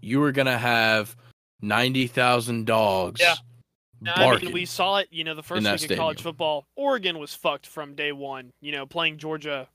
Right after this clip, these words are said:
Speaker 2: in the, uh, in Atlanta. And, and I think we'll see it today is Ohio State, you know, they're walking into what's supposed to be a neutral ground. It's not.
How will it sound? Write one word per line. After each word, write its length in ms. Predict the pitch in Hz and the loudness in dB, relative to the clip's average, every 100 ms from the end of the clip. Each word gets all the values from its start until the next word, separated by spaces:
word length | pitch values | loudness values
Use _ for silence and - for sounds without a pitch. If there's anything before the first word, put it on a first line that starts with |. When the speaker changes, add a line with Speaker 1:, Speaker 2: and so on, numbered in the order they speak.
| _ | _
Speaker 2:
in 360 | 151 143 139 131 - _ | -6 -6 -6 -14 -20 _
the, 400 | 147 135 131 131 | -12 -8 -6 -6
uh, 260 | 135 127 123 | -8 -8 -6
in 140 | 165 165 | -4 -4
Atlanta. 480 | 131 147 156 143 127 _ _ _ _ _ - | -4 -6 -4 -4 -10 _ _ _ _ _ -12
And, 140 | 175 | 0
and 160 | 190 196 | 4 4
I 80 | |
think 240 | 196 240 226 | 4 0 -2
we'll 100 | 208 | -4
see 200 | - 220 | -2 -4
it 80 | 175 | -2
today 260 | 190 220 | 0 0
is 100 | 151 | 0
Ohio 320 | 156 151 254 | -2 -2 -2
State, 360 | 208 - 277 175 | -2 -4 -6 -4
you 100 | 180 | -4
know, 240 | 165 151 - _ _ - | -4 -4 -8 _ _ -4
they're 160 | 190 | -2
walking 560 | 180 160 196 220 226 202 | 0 2 2 2 -6 -6
into 320 | 190 202 208 | -8 -8 -10
what's 180 | 185 - | -8 -8
supposed 440 | 175 185 196 - | -10 -6 -6 -6
to 40 | 196 | -8
be 140 | 202 | -6
a 80 | 170 | -6
neutral 360 | 165 180 190 | -8 -8 -10
ground. 440 | 156 156 160 208 247 _ _ _ _ _ _ | -6 -4 -2 -4 -8 _ _ _ _ _ _
It's 120 | - | -10
not. 260 | 233 269 | -4 -4